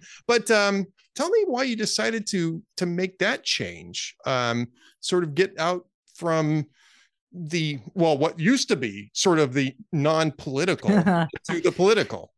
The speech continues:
Speaker 2: Yeah, yeah. For me, it started on nine eleven. Uh, that day changed my life profoundly. I
Speaker 1: Yep.
Speaker 2: was fa-, fairly newly married, wanted a family,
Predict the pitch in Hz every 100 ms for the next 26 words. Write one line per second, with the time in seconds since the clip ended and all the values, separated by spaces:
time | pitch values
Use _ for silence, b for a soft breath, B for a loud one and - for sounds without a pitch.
0 | _ 147 156 147 143 135 _ 156 147 139
1 | B B B - 214 208 233 233 - 185
2 | 175 170 160 160 156 147 151 151 143 139
3 | 139 _ _ _ - 147 143 139 180 190
4 | - 151 170 160 151 151 - - - 175
5 | 151 147 156 143 143 139 135 - 151 143
6 | - 143 139 143 131 127 139 139 _ 117
7 | 135 135 139 131 - - - - - 165
8 | 151 - 180 185 185 170 165 165 165 160
9 | 151 151 156 156 160 _ _ _ - 143
10 | 160 165 165 - 156 156 156 156 156